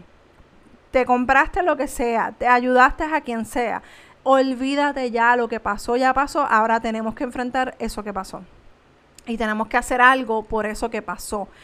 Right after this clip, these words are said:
¿Por qué estás aquí? Así que lo primero que necesitamos es entender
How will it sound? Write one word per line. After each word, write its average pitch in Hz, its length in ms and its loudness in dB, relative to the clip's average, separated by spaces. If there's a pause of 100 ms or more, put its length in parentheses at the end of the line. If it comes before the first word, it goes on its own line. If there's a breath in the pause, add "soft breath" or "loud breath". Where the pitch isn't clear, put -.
(220 loud breath)
¿Por 233 200 0
qué 254 100 -2
estás 233 280 -4
aquí? - 320 -6 (460 loud breath)
Así 254 180 -2
que 277 120 2
lo 269 140 2
primero 285 360 0
que 339 100 -2
necesitamos 277 800 -4
es 302 360 -4
entender 247 1000 0